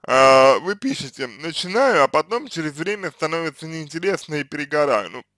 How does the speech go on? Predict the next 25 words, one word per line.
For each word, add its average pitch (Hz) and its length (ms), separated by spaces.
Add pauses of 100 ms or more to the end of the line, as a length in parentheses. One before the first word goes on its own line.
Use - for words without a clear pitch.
(200)
да, 131 300 (140)
ориентирование 131 720
на 120 680
ре-, 117 200
э, 120 320
результат. 123 540
«Не 123 100
могу 160 280
найти 139 340
себя». 120 400
Ну, 131 120
нужно 139 680
понять, 123 340
что - 260
вам 117 240
нра-, 131 200 (460)
от 127 160
чего 143 280
вы 131 120
получаете 127 580
удовольствие 127 540
в - 20
процессе 147 1000
и, - 60
соответственно. - 760